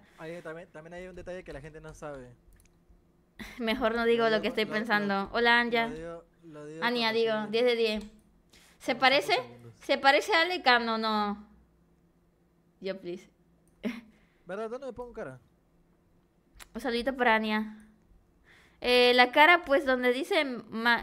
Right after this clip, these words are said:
Speaker 2: eh, maquillaje.
Speaker 1: No, pero todas son, son, son caras todas maquilladas.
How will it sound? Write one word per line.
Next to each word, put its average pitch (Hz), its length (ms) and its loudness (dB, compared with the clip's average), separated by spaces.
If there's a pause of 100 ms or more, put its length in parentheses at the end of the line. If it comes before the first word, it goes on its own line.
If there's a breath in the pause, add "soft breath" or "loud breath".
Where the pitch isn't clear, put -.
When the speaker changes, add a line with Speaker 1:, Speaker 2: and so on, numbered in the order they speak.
Speaker 2:
eh, 220 140 -2
maquillaje. 214 720 -2 (560)
Speaker 1:
No, 165 100 -18
pero 160 140 -16
todas - 140 -14
son, - 120 -10 (220)
son, 190 280 -14
son 190 180 -14
caras 202 260 -10
todas 202 200 -8
maquilladas. 165 720 -14